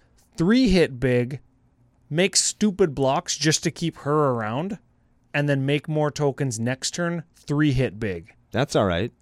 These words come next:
Speaker 1: Yeah, you probably can't, you probably can't kill th-, like, two or three other players at the table with that strategy, though, hey?
Speaker 2: Maybe one. Yeah, like, I don't think Voltron is your strategy here.
Speaker 1: Okay, so if we, if we,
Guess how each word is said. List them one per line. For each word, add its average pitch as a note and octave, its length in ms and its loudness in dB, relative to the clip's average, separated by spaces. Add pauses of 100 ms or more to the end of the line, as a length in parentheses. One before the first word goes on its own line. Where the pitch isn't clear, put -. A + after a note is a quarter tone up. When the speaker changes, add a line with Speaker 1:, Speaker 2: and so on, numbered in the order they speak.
(120)
Speaker 1:
Yeah, A3 220 0
you A3+ 80 2
probably B3 240 0
can't, G#3+ 400 0
you E3+ 140 -8
probably G3+ 280 -6
can't - 420 -4
kill C#3+ 280 -2
th-, - 240 -14 (100)
like, B2+ 200 -6 (340)
two C3+ 300 0
or C3+ 240 -2
three C3 320 -4
other B2+ 240 -2
players A2 340 -4
at G#2 80 -12
the G#2 80 -12
table G2+ 320 -6
with G2+ 120 -8
that F#2 180 -12
strategy, F#2+ 540 -10
though, E2+ 140 -14
hey? A2+ 220 -8
Speaker 2:
Maybe C#3 380 6
one. E2 480 -2
Yeah, G#2 160 -2
like, A2+ 320 0
I A2 100 4
don't C#3+ 240 2
think C#3 220 -2
Voltron G#2+ 560 4
is G2 140 0
your F#2 100 2
strategy D#2 500 -4
here. D#2 260 -10 (680)
Speaker 1:
Okay, C3 260 -6
so D3 280 0
if E3+ 180 0
we, E3+ 180 6
if F3 160 0
we, D#3+ 220 0